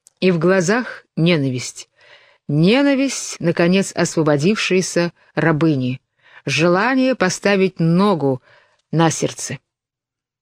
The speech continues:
Но и определённое внутреннее опустошение. Я дотла расхищена.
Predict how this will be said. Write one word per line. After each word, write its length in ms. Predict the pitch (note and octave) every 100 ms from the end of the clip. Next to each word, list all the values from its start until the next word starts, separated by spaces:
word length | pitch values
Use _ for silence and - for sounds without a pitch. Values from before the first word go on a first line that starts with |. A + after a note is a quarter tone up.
| _ _ _
Но 180 | F3+ G#3
и 40 |
определённое 760 | B3+ B3 A3+ G3 G#3+ C#4 C4+ C#4
внутреннее 540 | G#3+ G3 G3+ A3+ A3+ A3+
опустошение. 920 | - G#3+ A3+ A3 - D#3 D3 C#3+ E3 _ _ _ _ _ _ -
Я 160 | E3
дотла 460 | E3 E3+ - E3+ A#3
расхищена. 920 | A#3 - - G#3+ - - D3 C#3